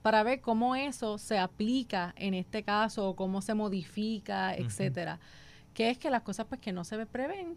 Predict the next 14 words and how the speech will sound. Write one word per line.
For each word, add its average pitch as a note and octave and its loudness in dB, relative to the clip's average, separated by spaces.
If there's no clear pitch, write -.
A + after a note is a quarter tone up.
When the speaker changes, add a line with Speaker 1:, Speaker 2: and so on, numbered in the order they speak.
Speaker 1:
pues F#3+ 2
lo F#3 2
usamos F3 -2
por G#3+ 0
experiencia, F3+ -2
por E3+ -2
decirlo E3+ -4
así, E3 -6
yo E3 -4
diría E3 -4
que E3+ -6
es E3+ 0
la E3+ -2
jurisprudencia. E3 -6